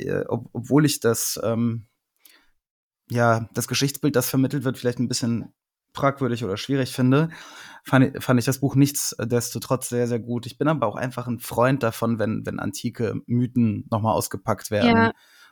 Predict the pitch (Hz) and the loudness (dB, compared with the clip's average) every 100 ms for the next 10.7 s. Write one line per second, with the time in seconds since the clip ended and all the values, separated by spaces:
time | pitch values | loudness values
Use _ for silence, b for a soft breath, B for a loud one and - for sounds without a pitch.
0 | b 110 110 113 107 - 113 - 107 107 | b 4 4 4 0 -2 -6 0 2 2
1 | 107 107 107 107 - 110 117 117 110 110 | 2 2 2 0 0 0 2 2 2 2
2 | - _ _ _ _ 165 170 156 - 135 | -2 _ _ _ _ 6 8 8 6 6
3 | 147 - 120 - - 131 117 113 - 143 | 6 6 0 -2 0 2 4 2 0 2
4 | 131 117 117 - 139 - 120 104 107 113 | 4 4 2 2 0 0 0 0 2 2
5 | 110 95 107 123 117 117 131 123 139 180 | 0 -2 -2 0 2 2 0 0 2 4
6 | 156 - - _ _ _ _ _ _ _ | 4 0 -10 _ _ _ _ _ _ _
7 | - - - 147 233 262 208 196 165 214 | -20 -16 -4 0 2 2 4 4 6 4
8 | 226 - 117 92 71 90 110 82 82 123 | 2 0 0 0 -2 -4 -4 -2 4 6
9 | 120 120 190 214 135 113 110 - 95 76 | 6 6 6 6 6 2 0 -4 -2 0
10 | 101 107 104 101 101 101 98 | 0 0 0 0 0 -2 -4